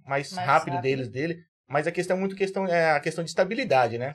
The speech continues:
Speaker 2: Sim.
Speaker 1: A gente consegue transmitir pra várias plataformas, a gente usa nossos celulares aqui e tá sempre funcionando, né? Porque realmente funciona.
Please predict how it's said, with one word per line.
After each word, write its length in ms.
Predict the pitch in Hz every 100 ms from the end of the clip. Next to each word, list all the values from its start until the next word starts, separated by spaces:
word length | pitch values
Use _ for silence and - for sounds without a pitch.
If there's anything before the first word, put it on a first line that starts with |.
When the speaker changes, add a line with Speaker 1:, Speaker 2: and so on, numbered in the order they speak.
| _
Speaker 2:
Sim. 80 | 98
Speaker 1:
A 40 | 107
gente 140 | -
consegue 260 | 143 156 165
transmitir 340 | 185 160 156
pra 140 | 143
várias 260 | 120 143 185
plataformas, 520 | 180 156 - 131 139
a 40 | 139
gente 160 | 143
usa 140 | 165 175
nossos 240 | 165 -
celulares 380 | 160 147 139 127
aqui 260 | 127 143 - -
e 60 | 165
tá 100 | 175
sempre 260 | 180 180
funcionando, 520 | 180 190 214 180 131
né? 80 | 117
Porque 240 | 123 151 165
realmente 260 | 180 175
funciona. 380 | 240 233 180